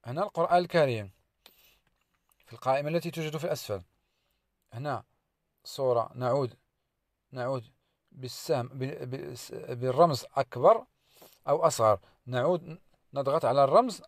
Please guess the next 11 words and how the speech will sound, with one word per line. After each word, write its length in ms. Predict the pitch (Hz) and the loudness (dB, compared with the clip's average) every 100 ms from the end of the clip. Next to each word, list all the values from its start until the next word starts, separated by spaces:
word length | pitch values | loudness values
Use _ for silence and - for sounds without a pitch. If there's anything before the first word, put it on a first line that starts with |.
| _ - | _ 2
أصغر. 480 | 165 - 107 101 _ _ _ _ _ _ _ - _ _ _ _ _ _ _ _ _ _ _ _ _ _ | 2 4 2 2 _ _ _ _ _ _ _ -20 _ _ _ _ _ _ _ _ _ _ _ _ _ _
ها 140 | 110 104 | -16 -12
هو. 280 | 107 139 - _ - | -10 -10 -12 _ -18
فتصبح 420 | 123 143 139 - | -16 -14 -14 -14
صورة 360 | - 131 175 190 | -4 4 6 6
النساء. 460 | 165 131 117 92 - | 0 0 0 0 -4
نض-، 300 | 123 123 139 | -4 -4 -6
نضغط 240 | 131 123 | -6 -2
على 100 | 120 | 0
الرمز 220 | 127 143 | 2 0
أكبر. 440 | - 135 117 156 | -4 -6 0 0